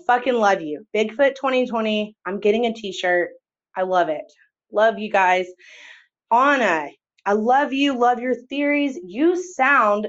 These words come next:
just like this girl that plays on Lucifer. And she's his sister, the Angel of Death. Um, anyways, check her out. I love you. Love your theories. Okay. Now moving on to my conspiracy about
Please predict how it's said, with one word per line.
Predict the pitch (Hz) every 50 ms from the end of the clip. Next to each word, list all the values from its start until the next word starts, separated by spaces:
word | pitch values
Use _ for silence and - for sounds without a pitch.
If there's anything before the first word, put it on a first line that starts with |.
| - 196
just | - 226 233 277 285 - -
like | 294 294 294
this | 302 302 285 -
girl | - - 208 202 185 190 196
that | 196 233 226 - -
plays | - 208 196 196 190
on | 214 208 208
Lucifer. | 214 262 320 302 - 277 - - 202 185 190 190 202 - _ _ _ _ - - - - _ _ _ _ _ -
And | 220 220 220 220 220 226 226 226 226 226 220 220 208 - 220 - _ _ _ _ -
she's | - - - 247 240 233 214
his | - 233 240 233 -
sister, | - 311 302 302 - 208 185 175 170
the | 165 175 175 -
Angel | 208 233 233 254 247
of | 214 -
Death. | - 254 254 - - - - _ _ _ _ _ _ _ -
Um, | 220 220 220 214 214 202 190 175 170 170 175 175 - _
anyways, | 233 269 277 262 220 202 190 -
check | - 247 254 254
her | 262 247
out. | 226 240 233 185 165 - -
I | 175
love | 190 208 226 240 247 240
you. | 254 262 262 254 240 - - _ _ _ _
Love | 214 220 214
your | 226 220 220
theories. | 214 202 202 196 180 185 185 - - - -
Okay. | 196 190 - 196 - - - _ _ _ _ _ _ _ - - - _ _ _
Now | - 180
moving | 190 240 262 311 302 240
on | 214 202 196 190 190 202 202 202 _ _ _
to | 214
my | 196 190 220 254
conspiracy | - 320 294 294 - - 170 165 160 165 - 160 156 156 156 - _
about | - 185 185 170 160 185